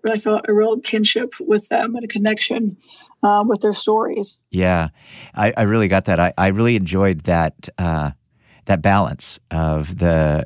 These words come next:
Speaker 2: um, you know, talking about the, the three women, Elizabeth Blackwell, Lizzie, uh, Anderson, and Sophia Jex Blake. I thought that was fascinating, but the, the history part of it really struck me as interesting too. And you,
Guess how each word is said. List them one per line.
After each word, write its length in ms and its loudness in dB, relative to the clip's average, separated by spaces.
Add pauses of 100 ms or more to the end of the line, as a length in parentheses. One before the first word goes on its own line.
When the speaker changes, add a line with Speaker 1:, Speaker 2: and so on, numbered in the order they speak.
Speaker 2:
um, 360 -2 (360)
you 60 -4
know, 80 2
talking 460 0
about 400 0
the, 340 0
the 140 -2
three 220 -2
women, 260 0
Elizabeth 440 -4
Blackwell, 520 0
Lizzie, 440 0 (480)
uh, 220 -2
Anderson, 400 0
and 160 0
Sophia 360 -2
Jex 260 -4
Blake. 400 0
I 60 0
thought 180 0
that 140 2
was 160 0
fascinating, 520 0
but 300 -2
the, 340 0 (320)
the 80 -2
history 380 2
part 260 0
of 100 -2
it 140 -4
really 260 0
struck 280 -4
me 80 -2
as 140 -4
interesting 400 -8
too. 200 0
And 80 0
you, 180 2